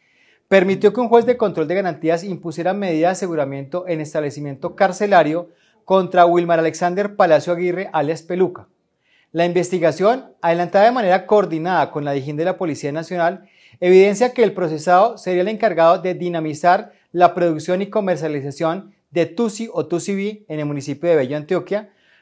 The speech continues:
lo cual le habría valido para ser reconocido como el rey del Tusi. Labores de policía judicial indican que Palacio Aguirre, desde el año dos mil veintidós, sería el segundo cabecilla de la empresa criminal conocida como Los Chatas, a la que pertenecería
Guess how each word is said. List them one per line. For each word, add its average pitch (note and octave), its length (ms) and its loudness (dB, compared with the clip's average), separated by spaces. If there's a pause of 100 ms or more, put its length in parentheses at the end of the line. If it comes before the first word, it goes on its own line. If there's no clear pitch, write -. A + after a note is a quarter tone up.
(100)
lo F#3 140 2
cual G#3 200 6
le A#3 40 8
habría A#3 320 6
valido G3 460 4
para F3+ 160 4
ser D#3+ 160 -2
reconocido E3+ 480 -4
como E3+ 240 -2
el C#3+ 80 -4
rey D3+ 160 0
del F3 240 -4
Tusi. - 400 -6 (480)
Labores D3 340 2
de G#3 80 2
policía E3 400 0
judicial G3 560 0 (300)
indican F#3+ 420 0
que A#3+ 100 4
Palacio F3 440 4
Aguirre, G3+ 440 0
desde E3 300 -4
el E3+ 60 0
año G3+ 340 -2
dos E3 220 2
mil E3+ 160 -4
veintidós, G#3 560 -2 (260)
sería G3 400 4
el A#3+ 60 2
segundo G3 400 -4
cabecilla G3+ 540 0
de E3 180 -2
la D3+ 80 2
empresa E3 360 -4
criminal G3 380 -2
conocida D#3 420 -2
como F#3 220 -4
Los G3 140 -2
Chatas, F3 480 2 (260)
a E3+ 100 0
la E3+ 140 6
que F3 80 -4
pertenecería E3+ 760 0